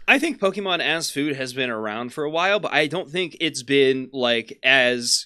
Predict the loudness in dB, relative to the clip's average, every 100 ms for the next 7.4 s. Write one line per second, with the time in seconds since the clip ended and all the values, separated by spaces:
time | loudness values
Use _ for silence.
0 | -8 -16 -10 -8 -4 0 0 0 -4 -6
1 | -8 -2 2 2 2 -8 -8 -4 -4 -4
2 | -6 -6 -4 -4 -6 -12 -20 _ _ _
3 | 0 4 4 2 0 2 2 2 -4 -6
4 | -2 2 2 2 -2 -2 -4 -4 -10 -10
5 | -10 -14 -18 _ _ _ _ -6 -2 2
6 | 4 4 2 -2 -8 _ _ _ _ _
7 | -2 0 -2